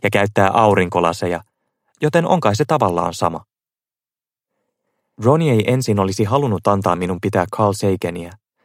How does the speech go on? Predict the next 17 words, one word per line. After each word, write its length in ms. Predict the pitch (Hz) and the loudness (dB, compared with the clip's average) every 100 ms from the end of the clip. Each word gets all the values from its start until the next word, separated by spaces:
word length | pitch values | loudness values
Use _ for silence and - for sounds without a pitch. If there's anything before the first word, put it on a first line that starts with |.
| _ _ _ | _ _ _
Hän 160 | 113 135 | -2 0
ei 100 | 117 | 2
pidä 200 | 120 117 | 2 2
siitä, 400 | 104 104 95 90 | 0 -4 -2 -2
että 200 | 87 - 98 | -2 -2 -2
äiti 260 | 98 101 | 0 0
ja 80 | 92 | -2
minä 220 | 90 90 | -2 -4
käytetään 460 | 90 95 92 87 87 | -2 0 0 0 -2
hänen 220 | 92 92 | 0 0
rahojaan 500 | 104 104 98 87 85 | 2 2 2 0 0
johonkin 440 | 98 104 101 98 | 2 2 0 0
muuhun 340 | 101 110 98 90 | 0 0 -2 -4
kuin 200 | 98 95 | -4 0
ruokaan 460 | 120 120 110 104 | 2 2 2 0
ja 100 | 110 | 0
asumiseen. 720 | - 123 101 87 85 92 90 | 0 -2 -4 -6 -8 -12 -12